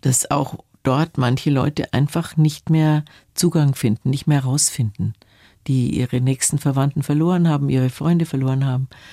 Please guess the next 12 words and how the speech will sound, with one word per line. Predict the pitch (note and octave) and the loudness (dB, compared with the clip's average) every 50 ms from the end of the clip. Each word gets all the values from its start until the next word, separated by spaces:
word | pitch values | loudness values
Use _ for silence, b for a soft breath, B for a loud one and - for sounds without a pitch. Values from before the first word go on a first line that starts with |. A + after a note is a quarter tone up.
| B B B B B B B | B B B B B B B
und | - D#3 D3 - D3+ | 0 0 2 2 2
die | C#3+ C3+ | 0 0
dann | - C#3 C#3 D3 D3+ D3+ C#3 - - - _ _ _ _ - | 2 2 2 4 4 2 2 -2 -6 -12 _ _ _ _ -8
so | - - D#3 - | -4 -2 -2 2
in | - F3 E3+ D#3+ | 4 4 4 4
sich | E3 D#3 - | 2 -2 -6
gekehrt | - - D#3 D3+ - - D#3 D3+ D3+ D3 D3+ - - - | -4 -6 -6 -6 -4 -2 0 0 0 0 -2 -6 -12 -6
nur | - D3+ D3 D3 D3 | -2 0 2 2 4
mehr | D3 C#3+ C#3 C#3 C3+ - - - | 2 2 2 0 0 -2 -4 -6
im | - C#3 C3+ | -6 -6 -6
Stuhl | B2+ - - D3 C#3 C3+ | -6 -4 -2 -2 0 0
sitzen | - - D3 - - - C#3 C#3 | -2 -4 -4 -4 -2 -2 -2 -4